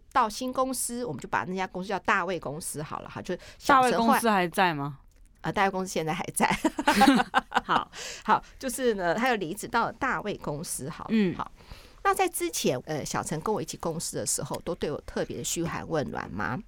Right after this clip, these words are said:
Speaker 1: 嗯，所以呢，我其实呢，私底下跟他的关系也都还不错。
Speaker 2: 嗯。
Speaker 1: 那有一次我就跟他讲说：“哎，我要带我女儿去日本玩。”好，
Speaker 2: 耶。
Speaker 1: 就是五天四夜。哎，对，对，对，那你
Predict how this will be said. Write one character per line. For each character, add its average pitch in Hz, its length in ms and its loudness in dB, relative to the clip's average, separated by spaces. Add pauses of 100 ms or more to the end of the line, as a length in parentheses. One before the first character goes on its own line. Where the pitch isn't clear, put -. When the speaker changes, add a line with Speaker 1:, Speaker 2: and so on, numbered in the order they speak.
(320)
Speaker 1:
嗯， 247 120 -4 (340)
所 - 160 2
以 349 40 4
呢， 294 140 0
我 220 220 2 (100)
其 - 180 -6
实 214 200 -4
呢， 190 200 0
私 240 240 -4
底 - 100 -4
下 202 200 0
跟 190 140 -4
他 196 200 -2
的 156 260 -4 (160)
关 233 180 2
系 247 120 -2
也 - 80 -2
都 190 120 -4
还 - 220 -8
不 - 200 -12
错。 - 360 0 (200)
Speaker 2:
嗯。 220 180 4
Speaker 1:
那 285 100 4
有 165 200 0
一 143 100 -8
次 - 240 -2
我 151 100 0
就 170 80 -6
跟 185 100 -6
他 185 120 -4
讲 - 200 -10
说 151 360 -4
：“哎， 160 260 -2
我 127 160 -2
要 160 320 0
带 175 180 4
我 139 140 -4
女 190 160 -6
儿 - 120 -8
去 - 340 -6
日 202 140 -4
本 - 120 -8 (140)
玩。” - 160 -2 (420)
好， - 120 -12
Speaker 2:
耶。 226 220 4
Speaker 1:
就 196 60 2
是 190 60 0
五 151 100 0
天 165 240 0
四 156 280 -2
夜。 117 240 -2
哎， 156 180 -6
对， 139 100 -2
对， 95 140 -4
对， 113 180 -4
那 214 120 -2
你 - 100 -6